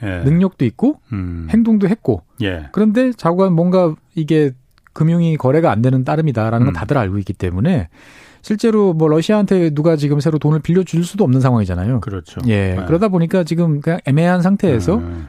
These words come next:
Speaker 2: 그냥 기술적인 측면에서는 디폴트이지만 이게 실제적으로 디폴트라고는 아무도 생각하지 않는 이제 그런 상황인 거죠.
Speaker 1: 근데 러시아 관련해서는 이게 참 그 알 수 없는 게 구십, 천구백구십팔 년인가요? 그때 왜 미국의 롱텀 캐피털 매니지먼트라는 그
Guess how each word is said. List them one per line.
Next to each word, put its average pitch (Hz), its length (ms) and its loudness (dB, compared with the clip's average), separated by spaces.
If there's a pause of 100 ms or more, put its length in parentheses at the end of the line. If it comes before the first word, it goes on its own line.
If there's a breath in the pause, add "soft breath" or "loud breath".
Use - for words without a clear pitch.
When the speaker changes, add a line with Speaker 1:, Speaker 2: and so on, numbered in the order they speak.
Speaker 2:
그냥 131 200 0
기술적인 156 580 0
측면에서는 165 460 0
디폴트이지만 127 920 -2 (520 soft breath)
이게 131 180 2
실제적으로 143 640 0
디폴트라고는 123 580 -2
아무도 117 220 0
생각하지 139 400 0
않는 95 380 -2 (360)
이제 104 100 -8
그런 127 240 0
상황인 185 320 2
거죠. 104 260 -4 (120)
Speaker 1:
근데 113 160 -4
러시아 123 680 0
관련해서는 113 600 -2
이게 143 280 0
참 151 400 -4
그 104 500 -2 (420 soft breath)
알 107 180 -4
수 - 160 -2
없는 104 260 0
게 87 280 -2 (160)
구십, 135 320 -6
천구백구십팔 208 720 -4
년인가요? 175 460 0
그때 139 500 -2
왜 131 120 0
미국의 139 360 0
롱텀 143 340 0
캐피털 151 440 -4
매니지먼트라는 120 640 0
그 113 120 0